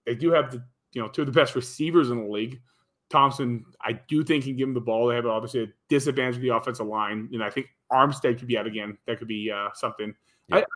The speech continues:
Speaker 1: I, I, I lean Miami at this game at this price, though, and like you said, it could very well go up by game time.
Speaker 2: Right, exactly, and I'll be waiting for a number there if I was gonna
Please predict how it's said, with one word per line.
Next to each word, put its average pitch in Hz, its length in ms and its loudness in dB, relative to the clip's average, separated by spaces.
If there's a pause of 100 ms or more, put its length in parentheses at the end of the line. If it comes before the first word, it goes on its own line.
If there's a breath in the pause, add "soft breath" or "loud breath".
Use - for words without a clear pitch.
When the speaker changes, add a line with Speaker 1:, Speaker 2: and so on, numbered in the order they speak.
(160)
Speaker 1:
I, 202 40 4
I, 202 120 2
I 233 120 8
lean 349 180 10
Miami 254 320 6
at 160 80 0
this 151 120 0
game 156 180 4
at 131 60 -2
this 131 160 2
price, 139 300 2
though, 139 220 2
and 127 120 -2 (240 soft breath)
like 165 180 6
you 180 120 6
said, 175 180 8
it 135 140 2
could 131 340 4
very 175 220 12
well 139 200 6
go 123 140 4
up 110 120 0
by 104 80 -6
game 101 180 -10
time. 92 140 -14 (360)
Speaker 2:
Right, 87 200 0 (100)
exactly, 87 540 0
and 87 80 0
I'll 92 80 2
be 92 80 0
waiting 85 420 -2 (100)
for 92 140 -6
a 90 60 0
number 85 200 -2
there 82 220 -2
if 80 100 -8
I 87 120 -2
was 85 160 -6
gonna 85 260 -8